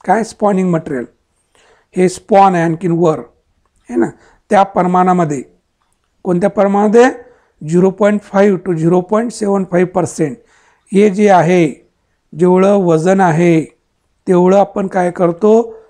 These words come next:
त्या प्रमाणामध्ये आपण स्पॉन वापरतो.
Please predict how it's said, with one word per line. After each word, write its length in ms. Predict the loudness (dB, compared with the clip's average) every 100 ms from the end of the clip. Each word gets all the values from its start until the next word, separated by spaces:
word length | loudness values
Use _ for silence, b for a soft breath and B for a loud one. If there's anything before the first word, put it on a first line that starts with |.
| B -2
त्या 140 | 0
प्रमाणामध्ये 1040 | 0 -2 -2 0 0 0 0 0 0 -2 -8 _ _ _ _ _
आपण 360 | -12 -2 0 0
स्पॉन 580 | -4 -12 0 2 4 2
वापरतो. 640 | -2 -2 -10 -14 -16